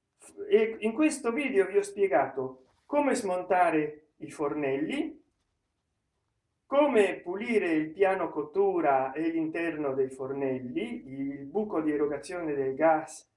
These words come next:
è sotto i fornelli, come rimontare i pezzi perché non ci siano fughe di gas, come rimontare il supporto e tutto,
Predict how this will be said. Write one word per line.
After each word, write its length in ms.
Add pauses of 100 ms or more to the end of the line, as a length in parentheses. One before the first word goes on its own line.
(160)
è 140
sotto 880
i 140
fornelli, 960 (580)
come 280
rimontare 1040 (480)
i 120
pezzi 580
perché 260
non 180
ci 100
siano 360
fughe 320
di 140
gas, 520 (2000)
come 220
rimontare 440
il 100
supporto 540
e 100
tutto, 680